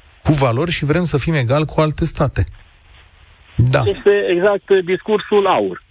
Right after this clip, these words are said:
Speaker 2: Exact așa
Speaker 1: Da.
Speaker 2: spune și doamna Șoșoacă cu domnul Simion.
Speaker 1: Da, păi cred că e, uh, da, un discurs identic și de la domnul Simion.
Speaker 2: Despre,
Speaker 1: Cred că găsesc
Speaker 2: despre
Speaker 1: asta.
Speaker 2: imigranți, spunea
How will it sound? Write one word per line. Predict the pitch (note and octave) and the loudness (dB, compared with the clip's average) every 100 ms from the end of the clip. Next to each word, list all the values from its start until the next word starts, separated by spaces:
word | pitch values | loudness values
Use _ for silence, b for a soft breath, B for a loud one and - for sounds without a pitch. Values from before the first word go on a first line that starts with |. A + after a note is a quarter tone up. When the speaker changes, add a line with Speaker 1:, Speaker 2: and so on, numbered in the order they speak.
| _ _ | _ _
Speaker 2:
Exact | D3 D#3 F#3 F3 | -2 0 0 0
așa | E3 F3 D#3+ D#3 D3+ | 0 0 2 0 0
Speaker 1:
Da. | G#2 | -2
Speaker 2:
spune | - D#3+ D#3 | -2 0 0
și | - D3+ D3+ D3 C#3+ C3 B2+ B2+ B2+ | 0 0 0 0 0 -2 -4 -4 0
doamna | D3 C3+ C3 | 0 0 -4
Șoșoacă | - B2+ F3+ F3+ D#3+ D3+ | -4 -4 -2 -2 -2 -4
cu | D#3 | -4
domnul | D3+ D#3 D#3+ D#3 D3+ C#3+ C#3 - - | 0 0 0 0 -2 -4 -8 -10 -2
Simion. | E4+ C3+ F2+ _ _ _ _ - | 0 0 -4 _ _ _ _ -2
Speaker 1:
Da, | B2 A#2 G2 | 0 0 0
păi | D3 | -4
cred | C3+ D#3 | -2 -2
că | C#3+ | 0
e, | C3+ B2+ | -2 0
uh, | B2 A#2+ A#2 A#2+ | 0 0 -2 0
da, | A#2 F2 - _ - | 0 -2 -8 _ -4
un | F3 | -2
discurs | E3+ F3 D3 | 0 -2 -2
identic | D#3+ G#2+ E2+ G2 | -2 -2 -2 -2
și | F#2 | 0
de | G#2 | 0
la | G2 | 0
domnul | F2 F#2+ | -2 -2
Simion. | F#2 - E2+ - - | -4 -2 -2 -2 -4
Speaker 2:
Despre, | - F3 F#3 - G2 | 0 0 0 -2 -2
Speaker 1:
Cred | |
că | F#2 | -2
găsesc | F2 F#3+ | -2 -2
Speaker 2:
despre | F#3+ G3+ | 0 0
Speaker 1:
asta. | G3 | 2
Speaker 2:
imigranți, | G3 F3+ G3+ F3+ C#3 | 0 0 0 0 -6
spunea | - D3+ F#3 | -6 -2 0